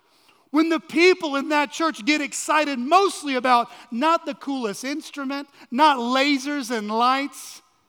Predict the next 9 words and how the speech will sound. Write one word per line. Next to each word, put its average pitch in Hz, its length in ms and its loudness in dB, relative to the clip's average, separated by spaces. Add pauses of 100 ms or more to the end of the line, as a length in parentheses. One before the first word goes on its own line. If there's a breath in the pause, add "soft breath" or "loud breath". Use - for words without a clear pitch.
(560)
it 320 60 -12
would 185 160 -12
blind 226 280 0
me 233 140 -6
anyway. 214 380 -10 (2250 soft breath)
Give 381 280 2
me 285 180 -2
Jesus, 320 840 2
Pastor. 196 640 0